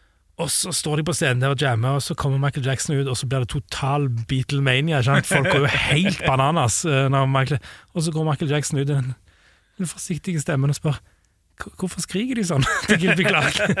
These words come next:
Speaker 1: Og så sier sånn, «Hallo, <laughs> det er på grunn av deg, du er Michael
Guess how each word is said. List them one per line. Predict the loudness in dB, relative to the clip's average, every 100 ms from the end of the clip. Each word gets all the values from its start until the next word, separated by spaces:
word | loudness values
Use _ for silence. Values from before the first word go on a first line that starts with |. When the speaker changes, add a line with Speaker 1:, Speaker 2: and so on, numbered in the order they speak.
| -2 -6
Speaker 1:
Og | -2 0
så | 2
sier | 0
sånn, | -2 -4 -8
«Hallo, | -4 -2 -2 -4 -10 -6
<laughs> |
det | -6 -6 -12 -6
er | -2
på | 0
grunn | 0
av | 0
deg, | 0 0 2
du |
er | 2
Michael | 2 0